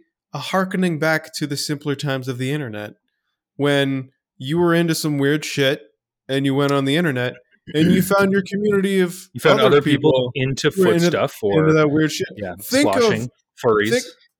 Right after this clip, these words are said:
Speaker 1: I think, I think what's the, the more egregious thing here is that this is being presented as, as a brand new idea that is finally arriving,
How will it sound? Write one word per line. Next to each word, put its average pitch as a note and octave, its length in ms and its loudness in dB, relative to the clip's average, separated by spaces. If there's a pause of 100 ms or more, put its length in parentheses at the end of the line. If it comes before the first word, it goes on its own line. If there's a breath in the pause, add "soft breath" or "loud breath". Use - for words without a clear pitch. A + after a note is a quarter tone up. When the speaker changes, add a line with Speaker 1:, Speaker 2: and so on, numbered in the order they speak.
(200)
Speaker 1:
I G3 80 0
think, E4 300 -4
I E3+ 60 -2
think G#3 200 -4
what's F3 240 -2
the, D3+ 240 -2
the D3+ 160 -2
more F3 260 0
egregious D3 460 -2
thing C3 240 -2
here D#3+ 320 0
is B2 340 -4
that C3 340 0 (1080)
this D#3 180 0
is D#3 140 -4
being D3 260 0
presented C3+ 560 -4
as, A#2+ 200 -4 (120)
as B2+ 180 -6
a B2+ 80 -2
brand B2 440 -4
new A#2 240 -2
idea A#2+ 420 -4
that A#2+ 200 0
is A#2 120 -6
finally A#2+ 680 -4
arriving, A#2 600 -4